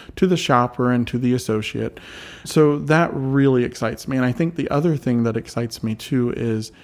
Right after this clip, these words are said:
people want to work where they feel accepted. And there was a study that, that I was reading where a lot of Gen Zs said if the workplace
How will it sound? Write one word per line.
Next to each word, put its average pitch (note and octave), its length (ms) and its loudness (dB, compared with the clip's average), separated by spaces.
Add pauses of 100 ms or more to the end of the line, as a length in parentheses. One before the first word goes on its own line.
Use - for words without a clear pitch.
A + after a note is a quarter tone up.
(220)
people D3 720 2
want C3 440 -2 (180)
to A#2+ 680 0
work B2 580 0
where C3 300 -2
they A#2 180 2
feel B2 640 0
accepted. - 880 -6 (720)
And B2 640 4 (220)
there D3 100 4
was C3 140 2
a B2 60 -2
study C#3 340 2
that, C3 300 -2
that B2 100 2
I A#2+ 60 4
was A#2 240 0
reading A#2 340 2
where A2+ 320 0
a - 40 -4
lot A#2 380 0
of B2 200 -4
Gen A2+ 320 2
Zs A#2+ 520 -4
said B2+ 520 -2 (420)
if A#2+ 380 0
the C3+ 180 0
workplace B2+ 1040 -2